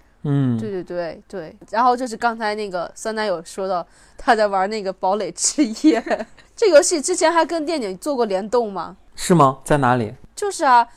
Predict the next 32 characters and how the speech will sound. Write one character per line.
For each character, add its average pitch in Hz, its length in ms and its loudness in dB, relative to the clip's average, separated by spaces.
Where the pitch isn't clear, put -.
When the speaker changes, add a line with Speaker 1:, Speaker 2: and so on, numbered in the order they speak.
Speaker 2:
复 349 180 -8
联 269 180 0
三 294 220 0
其 269 180 -8
实 294 140 -4
在 269 160 0
那 269 100 -4
个 240 80 -4
出 - 220 -8
完 240 220 -4
复 262 160 -8
联 226 160 -6
三 247 240 -6
之 226 160 -14
后， 233 260 -2
这 294 140 -6
个 240 80 -4
堡 208 220 2
垒 214 120 -2
之 196 180 -12
夜 233 220 -6
其 202 220 -12
实 226 120 -10
就 220 200 -6
跟， 226 240 -8
呃， 170 200 -6
电 247 240 -4
影 170 160 -10
做 233 220 -6
过 185 140 -4
联 165 300 -10
动。 190 260 -4